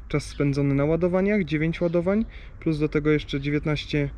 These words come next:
osiemnaście minut plus pewnie czas oczekiwania. Zobaczymy, jak uda nam się zdążyć. Przejazd, e, pociągiem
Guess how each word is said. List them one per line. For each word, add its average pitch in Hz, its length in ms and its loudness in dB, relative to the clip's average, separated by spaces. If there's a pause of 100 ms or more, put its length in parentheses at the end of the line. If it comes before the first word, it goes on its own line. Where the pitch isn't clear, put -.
(160)
osiemnaście 143 580 -2
minut 143 280 0
plus 139 160 -6
pewnie 139 280 0
czas 143 200 -4
oczekiwania. 139 540 -2 (400)
Zobaczymy, 139 400 0
jak 135 140 -2
uda 143 160 0
nam 135 160 0
się 143 180 -4
zdążyć. 143 480 -2 (380)
Przejazd, - 540 0
e, 135 360 2
pociągiem 127 680 0